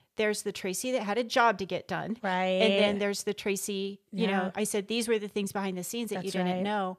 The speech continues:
Speaker 2: Right.
Speaker 1: And then there's the Tracy that can just be your friend, but I
Speaker 2: That's right.
Speaker 1: wasn't there to make eight hundred new friends.
Speaker 2: Right.
Speaker 1: <laughs>
Speaker 2: Well, and I think, yeah, I, I,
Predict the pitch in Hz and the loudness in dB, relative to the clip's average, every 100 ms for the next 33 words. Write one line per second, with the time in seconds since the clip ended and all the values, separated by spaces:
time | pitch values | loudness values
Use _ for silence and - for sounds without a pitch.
0 | - 208 190 190 - 220 208 202 190 190 | -10 -8 -6 -4 0 2 2 2 0 -2
1 | 185 - 202 - 196 - 190 190 180 - | -4 -4 -6 -4 -4 -2 -4 -2 -2 -4
2 | - 202 185 180 - 165 170 269 226 208 | -8 -6 -6 -6 -6 -8 -2 -2 -2 -4
3 | 202 214 254 254 214 - 254 240 190 185 | -4 -2 0 0 -2 -2 -2 -2 -2 -4
4 | - 202 202 220 208 190 196 180 - 196 | -2 -2 0 -2 -2 -2 -2 -2 0 0
5 | 127 190 202 190 180 - - - 269 - | -2 -2 0 2 0 -4 -12 -12 -10 4
6 | 359 370 359 330 320 370 349 - - - | 10 12 12 10 6 2 0 -4 -4 6
7 | 427 330 185 - 269 220 - 277 | 10 10 8 2 0 0 0 0